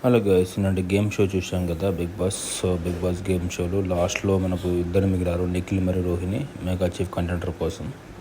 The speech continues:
So, వాళ్ళిద్దరికీ Bigg Boss ఏమని చెప్పాడంటే, వాళ్ళిద్దరిలో ఒకరు, ఒకరు మెగా చీఫ్ కంటెండర్ కోసం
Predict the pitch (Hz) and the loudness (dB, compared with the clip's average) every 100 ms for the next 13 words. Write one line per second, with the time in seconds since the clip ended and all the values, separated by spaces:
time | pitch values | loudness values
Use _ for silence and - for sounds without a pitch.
0 | - - - - - 104 98 98 101 98 | -18 -16 -14 -6 6 8 10 10 10 10
1 | 110 110 - 110 107 - - 85 90 98 | 8 8 6 6 6 2 -4 -2 -2 2
2 | 90 101 - 90 90 90 85 - 85 85 | 2 2 0 0 0 -2 -4 -2 -2 -2
3 | 98 90 85 85 95 104 92 90 - 107 | -2 0 -2 -2 -2 2 2 0 2 6
4 | 110 90 - 98 - - - - - - | 6 6 2 0 -2 -8 -18 -18 -16 -16
5 | - - 92 92 92 92 - 90 85 90 | -12 -2 2 2 0 -2 0 0 0 0
6 | 90 90 107 | 0 0 -4